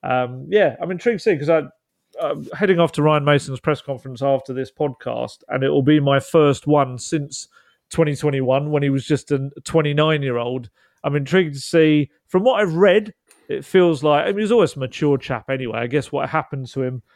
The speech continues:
and the way his career, as a playing career, ended, it makes you grow up very quickly. Um, but certainly I've been impressed by the way he's been talking, um, and I'm intrigued to see it kind of in the flesh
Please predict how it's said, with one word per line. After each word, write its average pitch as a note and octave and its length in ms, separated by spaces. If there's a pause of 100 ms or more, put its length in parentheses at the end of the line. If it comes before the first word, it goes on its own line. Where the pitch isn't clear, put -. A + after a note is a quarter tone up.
(200)
and C3+ 120
the C#3 60
way C#3+ 200
his C3+ 140
career, C#3+ 600
as C3+ 120
a B2 60
playing D3+ 340
career, C3 340
ended, B2+ 520
it C3+ 160
makes C#3 260
you C3+ 60
grow C3 260
up B2 100
very B2 260
quickly. B2+ 540 (600)
Um, B2+ 440
but C3+ 180
certainly G#3 240
I've F3 60
been F3+ 120
impressed F3 420
by D3+ 160
the D3 80
way D3 200
he's C#3 120
been C3+ 180
talking, B2+ 540 (160)
um, B2+ 320
and C3 80
I'm C#3 100
intrigued D3 380
to C3+ 60
see D#3 160
it C#3+ 180
kind C#3+ 180
of C3+ 80
in C3+ 140
the C3 60
flesh - 560